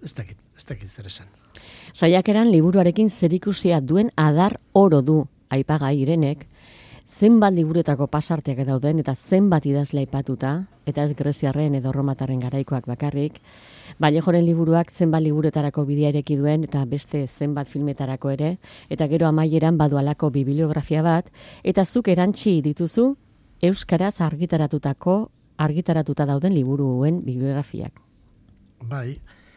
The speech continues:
Speaker 1: bai, egia esan da, mm, bai, e, bueno, lehenago zertxobait, e, aipatu duzue, mm, bai, itzultzailearen bakarlari lanaz, bai,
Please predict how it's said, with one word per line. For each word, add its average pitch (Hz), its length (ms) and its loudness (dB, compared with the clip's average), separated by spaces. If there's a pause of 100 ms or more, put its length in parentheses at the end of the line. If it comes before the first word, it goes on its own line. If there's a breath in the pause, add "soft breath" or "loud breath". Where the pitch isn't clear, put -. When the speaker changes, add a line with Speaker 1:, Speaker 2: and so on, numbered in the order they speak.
(380 soft breath)
Speaker 1:
bai, 135 140 0 (160)
egia 127 180 -2
esan 131 240 -4
da, 143 220 -4 (180)
mm, 104 340 -8
bai, 113 220 -6
e, 95 360 -16 (720 soft breath)
bueno, 123 200 -4
lehenago 143 460 0 (240)
zertxobait, 127 720 -6
e, 117 280 -6
aipatu 123 420 -6
duzue, 120 420 -6
mm, 139 480 -16
bai, 107 240 -10 (560 soft breath)
itzultzailearen 113 640 -4
bakarlari 117 540 -6
lanaz, 120 500 -6
bai, 113 300 -12